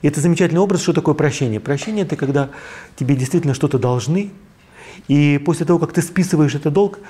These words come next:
это не означает, что человек перестал быть должен. Это означает, что просто ты больше с него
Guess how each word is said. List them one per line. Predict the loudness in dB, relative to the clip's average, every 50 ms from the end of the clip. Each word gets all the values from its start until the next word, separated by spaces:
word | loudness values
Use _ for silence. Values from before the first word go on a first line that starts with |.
| -20 -20 -20 -12 -6
это | -2 0
не | 2 2
означает, | 2 2 2 2 2 0 0
что | 0 -2 -2
человек | -2 -2 -2 0
перестал | 0 2 2 2 0 0 0 0 0
быть | 0 -2 -2 0
должен. | 2 2 2 2 -2 -4 -8 -8 -12 -20 -18 _
Это | -2
означает, | 0 0 2 2 0 0 0
что | 0 -4 -2
просто | 0 0 -2 0 -2 -4
ты | -2 2 2 2 2
больше | 4 2 2 2 0 -4 -4 -4 -6 -16 -20 -18 -10
с | -2 0
него | 2 4 4 4 2 2